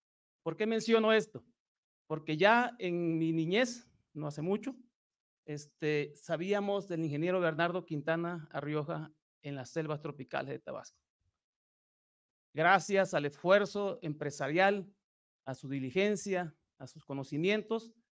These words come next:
allá en Tabasco tuvimos un enorme boom petrolero en los setentas, en los ochentas y todavía en los noventas. Y ahí trabajábamos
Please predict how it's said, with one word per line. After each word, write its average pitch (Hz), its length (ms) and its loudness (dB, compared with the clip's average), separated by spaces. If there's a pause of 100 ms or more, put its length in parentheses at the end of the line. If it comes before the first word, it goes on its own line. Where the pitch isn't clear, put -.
(200)
allá 165 540 4
en 156 140 -6
Tabasco 180 500 2
tuvimos 180 640 -4
un 180 180 -4
enorme 175 460 0
boom 175 280 -4
petrolero 170 600 0
en 160 80 -4
los 147 100 -8
setentas, 170 500 -6
en 147 80 -8
los 131 100 -14
ochentas 170 420 -6
y 165 40 -20
todavía 156 240 -6
en 160 40 -6
los 156 80 -6
noventas. 131 580 -8 (720)
Y 147 120 -4
ahí 165 200 0
trabajábamos 185 920 2